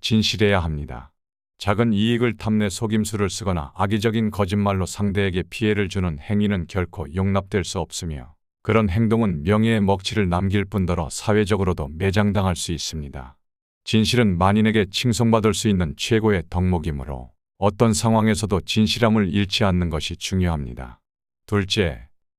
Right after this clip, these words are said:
어르신들의 건강에 각별한 주의를 기울여야 합니다. 연로하신 분들의 건강이 불안정할 뿐만 아니라 애군까지 도사리고 있어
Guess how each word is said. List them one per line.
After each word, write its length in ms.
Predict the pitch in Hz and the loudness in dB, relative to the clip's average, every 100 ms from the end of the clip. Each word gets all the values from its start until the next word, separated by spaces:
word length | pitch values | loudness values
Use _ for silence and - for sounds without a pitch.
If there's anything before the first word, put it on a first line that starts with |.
| _ _ | _ _
어르신들의 720 | 101 110 120 123 117 120 110 | 2 2 2 2 2 2 0
건강에 480 | - 104 104 104 107 95 | 0 0 2 2 0 -2
각별한 540 | 92 92 117 107 101 | -6 -2 2 2 2
주의를 400 | - 98 87 80 | 0 -2 -2 -4
기울여야 500 | - 98 90 82 80 | -4 -2 0 0 -2
합니다. 460 | 69 65 65 67 - _ _ _ _ - | -6 -12 -12 -16 -18 _ _ _ _ 0
연로하신 580 | 104 107 120 117 123 110 | 4 4 4 2 2 2
분들의 380 | 113 110 107 95 | 2 4 2 0
건강이 480 | - 101 107 107 101 | 0 2 4 4 2
불안정할 580 | - 104 104 101 101 98 | 0 2 2 4 2 2
뿐만 420 | 101 98 95 87 | 0 2 2 2
아니라 380 | 82 82 80 - | 2 0 -4 -4
애군까지 580 | 98 101 107 110 90 80 | -2 2 2 2 -2 -2
도사리고 480 | - 82 87 78 71 | -4 -4 -2 -2 -6
있어 460 | 65 - 65 57 | -8 -8 -10 -14